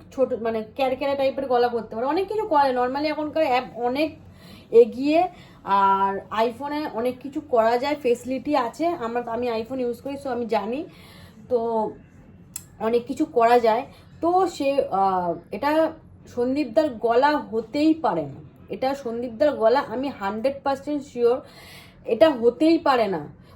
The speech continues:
উল্টো দিকে কোনো মেয়ে হ্যাঁ, হু, হু কিচ্ছু বলেনি, শুধু গলাটা, ভয়েসটা রেকর্ডিং করে দালালকে পাঠিয়েছে। এটা সুদীপ্তর গলা, সুদীপ্ত বলছি, সরি,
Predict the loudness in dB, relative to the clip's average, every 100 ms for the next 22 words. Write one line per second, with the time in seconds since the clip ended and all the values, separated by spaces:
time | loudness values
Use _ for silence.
0 | -6 2 4 4 0 -2 0 2 2 2
1 | 2 2 2 0 -2 0 0 0 0 2
2 | 2 2 0 0 -2 -6 -4 -2 0 0
3 | -2 -4 -8 -2 -2 -2 0 2 4 0
4 | 0 0 0 -2 -6 -4 -4 -4 -6 -6
5 | 0 0 0 -6 -20 -20 -20 -20 -2 2
6 | 4 4 4 2 -2 -2 -4 -6 -8 -8
7 | -6 -2 2 2 0 -8 -12 -10 -6 2
8 | 2 2 -6 -12 -2 -2 -2 -2 -2 -2
9 | -6